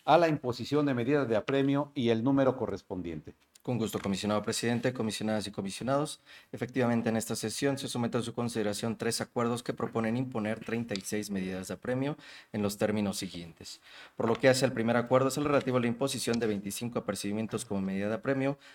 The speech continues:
Speaker 2: a diversos servidores públicos de los siguientes rubros de sujetos obligados. Por lo que hace al rubro del Poder Ejecutivo, a titulares de las unidades de transparencia se propone imponer tres apercibimientos y un apercibimiento a un servidor público habilitado.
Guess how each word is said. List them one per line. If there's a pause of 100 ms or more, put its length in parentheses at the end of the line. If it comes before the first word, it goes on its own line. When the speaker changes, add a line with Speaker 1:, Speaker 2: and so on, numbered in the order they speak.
(100)
Speaker 2:
a
diversos
servidores
públicos
de
los
siguientes
rubros
de
sujetos
obligados. (400)
Por
lo
que
hace
al
rubro
del
Poder
Ejecutivo,
a
titulares
de
las
unidades
de
transparencia
se
propone
imponer
tres
apercibimientos (480)
y
un
apercibimiento
a
un
servidor
público
habilitado.